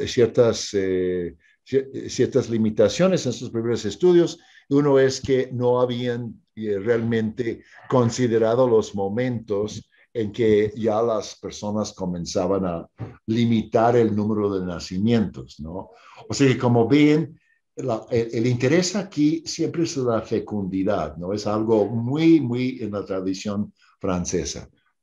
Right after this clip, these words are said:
Estoy agregando co-, je, je, j'ajoute des choses, Jacques, euh,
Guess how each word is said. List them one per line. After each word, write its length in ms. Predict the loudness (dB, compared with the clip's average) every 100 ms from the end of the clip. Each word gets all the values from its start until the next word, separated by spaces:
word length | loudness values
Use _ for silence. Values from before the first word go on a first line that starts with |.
| -10
Estoy 360 | -6 2 6 8
agregando 640 | 8 4 4 4 2 2
co-, 160 | 0
je, 240 | 0 0 0
je, 220 | -2 0
j'ajoute 360 | 2 2 2 2
des 120 | 0
choses, 320 | 2 -2 0
Jacques, 340 | -4 -4 -6
euh, 400 | -6 -4 -6 -8